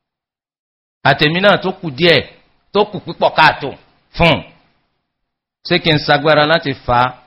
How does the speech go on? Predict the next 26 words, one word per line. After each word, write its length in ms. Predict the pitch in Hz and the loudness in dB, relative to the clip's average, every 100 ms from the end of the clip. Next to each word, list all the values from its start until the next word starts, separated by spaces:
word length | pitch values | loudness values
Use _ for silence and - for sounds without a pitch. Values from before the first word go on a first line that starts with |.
| _ - | _ -6
kó 100 | 156 | -4
náà 180 | 147 139 98 | -2 -2 -2
di 80 | 135 | -2
ẹni 200 | 131 127 | -2 -4
tí 240 | - 147 151 147 _ _ - | -4 -4 -4 -10 _ _ -6
tiẹ̀ 180 | 135 127 | -2 2
náà 140 | 156 | 2
tún 180 | 135 135 107 | 0 -4 0
dá 160 | 135 127 | 2 2
sí? 280 | - 123 107 | 0 -8 -10
Ṣé 180 | - 165 | -4 -2
n 60 | 160 | -2
ló 80 | 170 | -4
pé 200 | - 175 | -2 -4
súnà 380 | - 175 160 127 | -2 -4 -2 -2
ni? 180 | 117 - _ - | -4 -10 _ -8
Àbí 180 | 123 151 | -6 -2
kí 80 | |
n 60 | 147 | -2
sagbára 420 | - 135 131 139 | 0 -2 2 2
láti 280 | 135 147 131 | 2 2 0
lè 180 | 113 113 | 0 2
dànù? 260 | 98 95 85 - _ _ _ _ _ _ _ _ _ _ _ _ _ _ - | 2 -2 -4 -20 _ _ _ _ _ _ _ _ _ _ _ _ _ _ -6
Nàám? 260 | 131 143 196 - - _ _ _ _ _ - - - _ _ _ _ _ | 2 4 4 0 -18 _ _ _ _ _ -20 -20 -20 _ _ _ _ _
Sọ 180 | 113 147 | -14 -6
ẹ, 120 | 139 | -2